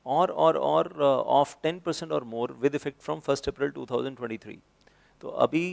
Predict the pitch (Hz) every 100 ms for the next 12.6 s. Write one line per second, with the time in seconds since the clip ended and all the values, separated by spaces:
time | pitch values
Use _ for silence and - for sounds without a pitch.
0 | 175 151 160 160 156 156 160 151 165 156
1 | 147 151 156 156 143 135 143 151 - -
2 | 151 143 143 143 139 143 - 123 131 170
3 | _ _ _ _ _ _ _ - 151 151
4 | 156 147 156 156 143 139 139 143 131 135
5 | 127 147 185 - 151 214 - _ _ _
6 | _ _ _ _ _ _ _ _ _ 143
7 | 139 147 156 160 - 135 135 139 - -
8 | 139 135 123 135 196 254 _ _ _ _
9 | _ _ _ _ _ _ - 139 135 156
10 | 165 - 170 165 - 165 156 156 143 123
11 | 123 143 156 123 135 147 185 160 151 170
12 | 156 139 127 - 110 135